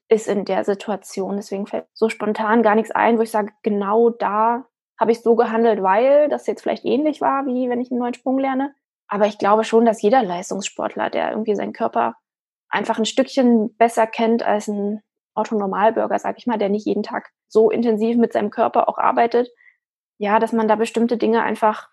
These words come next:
anders macht oder schon einen Schritt vorausdenkt,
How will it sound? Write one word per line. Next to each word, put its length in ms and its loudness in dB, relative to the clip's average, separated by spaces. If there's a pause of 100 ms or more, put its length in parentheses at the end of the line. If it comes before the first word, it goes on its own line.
(140)
anders 340 0
macht 360 2
oder 240 0
schon 180 -2
einen 220 0
Schritt 220 -4
vorausdenkt, 920 0